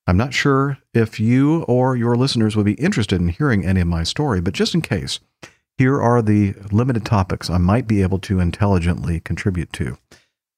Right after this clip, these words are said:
One, midlife crisis, or, I mean, career change. <laughs> Two,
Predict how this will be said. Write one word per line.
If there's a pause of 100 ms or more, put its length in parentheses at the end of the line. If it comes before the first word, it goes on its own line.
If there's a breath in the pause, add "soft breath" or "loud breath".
(140)
One, (120)
midlife
crisis,
or,
I
mean,
career
change. (200)
<laughs>
Two,